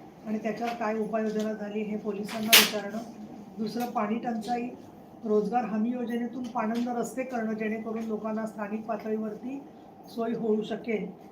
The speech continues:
त्यानंतर ऊसतोड मजूर महिलांच्यासाठी म्हणून आरोग्य विभागाने काही उपक्रम घेतलेले आहेत, ते जिल्हा पातळीवर कितपत सुरुवात आहे. शेतकऱ्यांच्या समस्या आणि ग्रामीण आणि शहरी भागातल्या,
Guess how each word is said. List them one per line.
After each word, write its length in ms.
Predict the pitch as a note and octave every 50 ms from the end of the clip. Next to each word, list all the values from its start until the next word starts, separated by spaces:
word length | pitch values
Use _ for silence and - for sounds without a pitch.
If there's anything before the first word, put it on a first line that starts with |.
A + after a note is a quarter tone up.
| - - - - -
त्यानंतर 420 | A#3 A3+ A#3+ A#3 - - - C4
ऊसतोड 280 | A3+ - - - D4 D4
मजूर 340 | C#4 C4 C4 A#3 G#3+ B3+ B3
महिलांच्यासाठी 1040 | B3 B3 A3+ A3 A3 A3+ A3+ A3+ A3+ A#3 A#3 A#3+ - - A#3+ A3 A#3 A3 G#3+ - A#3
म्हणून 320 | G#3+ A3 A3+ A#3 A#3 A#3
आरोग्य 360 | A#3 A3+ G#3 G#3 G#3+ G#3 A#3 A#3
विभागाने 460 | A3+ G#3+ A3 A3 G#3 G#3+ A3 A3 A3
काही 180 | G#3+ A3+ A3
उपक्रम 460 | G#3+ G3 G#3+ A3 G3+ - G#3+ G#3+ A3 G#3+
घेतलेले 360 | G#3 G3 F#3+ G#3+ G#3+ G#3+ G#3+
आहेत, 140 | G#3+ G#3 - - - - - - - -
ते 120 | B3+ C4+ A3+
जिल्हा 280 | A#3 A#3 A3 A3 A3+
पातळीवर 440 | A3 A3 G#3+ G#3+ A3+ A3 A3 A3 G#3+
कितपत 320 | - - G#3+ F#3 - A3+
सुरुवात 440 | G#3+ - - G#3+ G3+ G3 G#3 G#3 -
आहे. 540 | G#3+ G3 F3 F#3+ F#3+ F#3 - - - - - - - - - - -
शेतकऱ्यांच्या 600 | - - A3 G#3 - - C4 C4 C4+ C4 A3+ C#4 B3+
समस्या 480 | - A#3+ A3 A3 G#3+ G#3+ - A3 G3+ F#3+ G3 - - - - - A3+
आणि 200 | G#3+ G#3+ A3 A3+
ग्रामीण 600 | A#3+ A#3 A3 A3+ A3+ G#3 G#3 G#3+ B3 C4+ C4+ C4+
आणि 220 | C4 C4+ C4+ C4
शहरी 340 | - - A#3+ G#3+ G#3+ A#3+ A3+
भागातल्या, 500 | A3+ A#3 A3+ G#3+ A#3+ A#3 A#3+ B3 B3